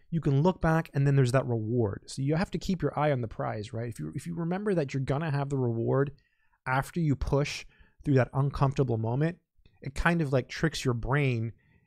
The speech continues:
into, into, into forcing yourself into that uncomfortable place. But you have to have really good reasons. You do. You have to have reasons for wanting to learn.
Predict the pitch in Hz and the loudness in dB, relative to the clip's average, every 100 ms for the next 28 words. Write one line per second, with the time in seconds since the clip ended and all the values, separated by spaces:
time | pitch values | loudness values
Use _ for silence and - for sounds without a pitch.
0 | _ _ _ 175 165 139 - 160 156 - | _ _ _ 4 4 2 0 0 0 0
1 | 135 139 - 151 160 156 135 135 113 - | -2 -2 0 0 2 0 -2 -2 -6 -4
2 | 202 208 160 143 135 127 - 110 - 104 | -2 -2 -2 -2 -4 -6 -8 -10 -10 -12
3 | - 101 101 151 - 131 127 147 - 123 | -12 -14 2 2 2 0 2 0 0 -2
4 | 127 127 127 - 135 131 127 123 120 107 | 0 0 -2 -4 0 2 2 0 -2 -2
5 | 117 110 110 113 - - 139 127 123 120 | -4 -4 -6 -8 -10 -8 -2 0 0 0
6 | - _ _ _ _ _ _ - 139 151 | -4 _ _ _ _ _ _ 0 2 2
7 | - 156 127 120 143 156 156 131 120 110 | 2 0 2 2 4 4 0 0 -4 -4
8 | 107 104 113 107 107 107 - | -4 -4 -6 -6 -8 -8 -10